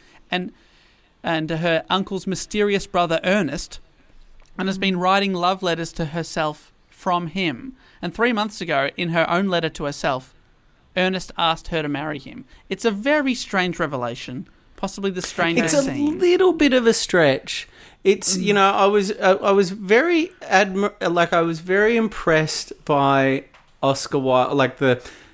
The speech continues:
Speaker 2: I feel like when you make a farce, you've kinda gotta get Post-its, I reckon. If they had Post-its, then put it on the wall and sort of draw lines between every plot point. This is where the character is. This is who they're playing. This is the situation they're
Speaker 3: Mm.
Speaker 2: in.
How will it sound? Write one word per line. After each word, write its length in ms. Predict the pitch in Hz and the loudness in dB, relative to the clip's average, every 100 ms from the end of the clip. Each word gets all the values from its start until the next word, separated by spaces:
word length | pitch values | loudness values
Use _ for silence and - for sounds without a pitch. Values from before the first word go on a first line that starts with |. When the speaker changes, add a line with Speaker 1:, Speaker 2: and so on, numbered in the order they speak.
| _ 151 | _ -4
Speaker 2:
I 40 | |
feel 180 | - 214 | 2 6
like 300 | 226 214 - | 4 2 -4
when 180 | 170 165 | 0 2
you 60 | 156 | 4
make 260 | 147 147 | 4 2
a 60 | 135 | -2
farce, 720 | - 135 127 117 113 - - | 0 2 4 4 0 -4 -8
you've 260 | - 120 - | -6 -6 0
kinda 240 | 147 143 | 2 4
gotta 220 | 139 131 | 4 2
get 200 | 120 - | 2 -2
Post-its, 840 | - 139 143 - 180 185 - - - - | 2 2 2 -2 -4 -4 -4 -6 -6 0
I 100 | 143 | 2
reckon. 420 | 151 156 175 175 | 2 2 0 0
If 160 | 143 - | -2 0
they 100 | 143 | 0
had 220 | 143 143 | 0 2
Post-its, 460 | 143 151 - 151 151 | 2 2 -2 -2 2
then 160 | 143 | 2
put 180 | 143 160 | 2 2
it 80 | 151 | 4
on 140 | 139 | 4
the 60 | 131 | 4
wall 460 | 123 127 127 127 - - - - | 4 4 4 2 -4 -20 -8 -4
and 120 | 127 | 0
sort 120 | 143 | 2
of 100 | 127 | 2
draw 260 | 131 135 131 | 4 6 6
lines 600 | 123 120 123 123 127 123 | 6 4 4 6 4 2
between 460 | - 120 - 131 123 | -2 -2 0 2 2
every 240 | 120 123 | 2 0
plot 260 | 120 143 - | 0 -2 0
point. 260 | 131 123 | 0 2
This 140 | 127 139 | 0 0
is 80 | 131 | 2
where 220 | 127 120 | 2 2
the 80 | 120 | 2
character 560 | 139 123 117 - 120 | 2 2 2 0 2
is. 220 | 120 113 | 2 2
This 180 | 120 - | -2 -2
is 140 | 120 - | -2 2
who 180 | 131 120 | 2 4
they're 260 | 120 120 | 4 4
playing. 440 | 117 135 120 117 117 | 2 0 2 2 2
This 160 | 113 | 0
is 80 | 117 | 0
the 80 | 113 | 0
situation 720 | - 131 - 120 120 - 117 | 0 2 2 2 2 0 -2
they're 160 | 110 110 | 0 0
Speaker 3:
Mm. 140 | 113 | 2
Speaker 2:
in. 160 | 135 | 0